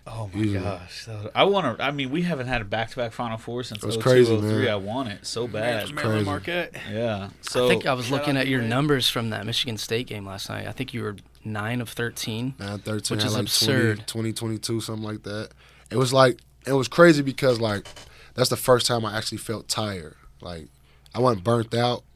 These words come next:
Speaker 2: but I was a little tired. You know what I mean? So I think it, the season caught up with me a little bit, but,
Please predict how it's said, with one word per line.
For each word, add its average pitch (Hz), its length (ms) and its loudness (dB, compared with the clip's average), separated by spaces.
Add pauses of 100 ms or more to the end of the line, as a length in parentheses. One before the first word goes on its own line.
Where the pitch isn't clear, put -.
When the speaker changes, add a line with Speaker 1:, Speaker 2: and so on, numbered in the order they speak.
(120)
Speaker 2:
but 98 80 -6
I 104 120 -2
was 95 120 -6
a 104 60 -8
little 101 160 -6
tired. 98 420 -6 (800)
You 87 60 -12
know 90 60 -8
what 90 100 -10
I - 20 -10
mean? 92 200 -8
So 95 140 -10
I 95 60 -8
think 107 220 -6
it, 95 200 -10
the 104 80 -10
season 104 360 -2
caught 113 180 0
up 110 100 -2
with 110 120 -4
me 110 80 -4
a 104 60 -4
little 113 260 -2
bit, 110 240 -4
but, 95 260 -8